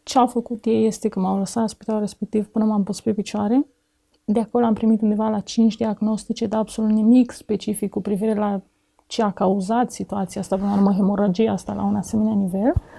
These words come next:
Um, m-au dus la București, acolo alte,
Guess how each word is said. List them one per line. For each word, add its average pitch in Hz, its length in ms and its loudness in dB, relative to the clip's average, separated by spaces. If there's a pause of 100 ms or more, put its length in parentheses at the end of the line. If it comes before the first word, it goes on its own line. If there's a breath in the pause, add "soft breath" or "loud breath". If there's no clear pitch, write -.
(640 loud breath)
Um, 233 920 6 (1600)
m-au 220 240 6
dus 208 200 -4
la 240 100 4
București, 208 800 0 (460)
acolo 226 400 4
alte, 233 640 0